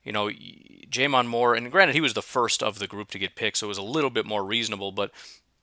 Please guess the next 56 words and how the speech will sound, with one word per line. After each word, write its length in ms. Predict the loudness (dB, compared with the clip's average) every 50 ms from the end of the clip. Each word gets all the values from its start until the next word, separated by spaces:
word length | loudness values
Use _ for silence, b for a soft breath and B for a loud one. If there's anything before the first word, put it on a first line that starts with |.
| -12 _ 0
it 40 | 2
was 100 | 2 4
just 220 | 4 2 2 0
the 60 | 0
fact 260 | 6 8 8 8 8
that 120 | 6 0 -2
he 120 | -2 -4
was 120 | -4 -4 -4
just 220 | 2 4 6 6
sort 220 | 6 4 2 0
of 80 | 0 -2
the 60 | -4 -6
good 320 | -4 -2 -2 -2 -2 -2
receiver 440 | 0 2 2 2 2 0 -2 -2 0
of 60 | 0
the 80 | 0 -2
group. 240 | -2 -4 -4 -4
You 60 | -4 -4
know, 80 | -4
M 200 | -2 -2 -4 -2
V 140 | 2 4 6
S 140 | 6 6 6
had 100 | 6 6
all 140 | 4 4 4
the 160 | 2 4 4
attributes, 580 | 4 4 2 0 -4 -6 -6 -6 -4 -4 -6
kinda 180 | -4 -4 -2 0
like 220 | 0 0 0 -2 B B B B B B
Christian 300 | 2 2 4 4 2 6
Watson's 380 | 6 6 8 6 4 0 2
got 140 | 2 4 4
all 60 | 4
the 140 | 4 4 4
attributes, 460 | 4 4 2 -2 -6 -8 -8 -8 -6
but 160 | -8 -8 -4
Jamon 640 | -2 0 0 0 0 0 2 2 4 4 2 0 -4 B B B B B B -4
was 220 | 0 0 0 0
the 100 | -2 -6
clean 580 | -6 -6 -6 -4 -4 -2 0 2 2 2 2 2
route 320 | 4 6 6 6 4 2
runner. 380 | 0 2 2 2 2 2 0 0
He 180 | -2 -4 -4
was 180 | -4 -4 -4 -2
just, 300 | -2 -2 -2 -2 -4 B B B B B B B
you 80 | -8 -4
know, 160 | -4 -2 -2
he 120 | -2 -2
had 220 | -2 -2 -4 -2 _
better 240 | 4 4 6 4 2
hands, 520 | 2 0 0 2 4 4 2 2 0 0
he 80 | 0 0
had 140 | -2 -2 -6 _ _
better 260 | 4 4 6 4 2
feet, 460 | 0 -4 -4 -4 -4 -4 -4 -4 -8
he 120 | -8 -6 -6
had, 200 | -6 -6 -8